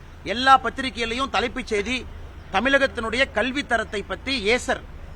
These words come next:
அந்த த-, நிறுவனம் கொடுத்திருக்கக்கூடிய ரிப்போர்ட்டை நீங்க எல்லாரும் ஃபர்ஸ்ட் பேஜ்ல போட்டிருக்கீங்க. அதைத்தான் ஆளுநர்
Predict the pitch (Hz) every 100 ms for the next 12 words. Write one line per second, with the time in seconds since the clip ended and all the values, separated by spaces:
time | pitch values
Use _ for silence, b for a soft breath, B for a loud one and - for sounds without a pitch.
0 | - - - 202 208 190 196 254 262 240
1 | 214 220 214 196 208 190 196 262 269 233
2 | 202 202 247 - 196 254 208 202 180 180
3 | 170 147 135 185 240 - 269 208 - 208
4 | 202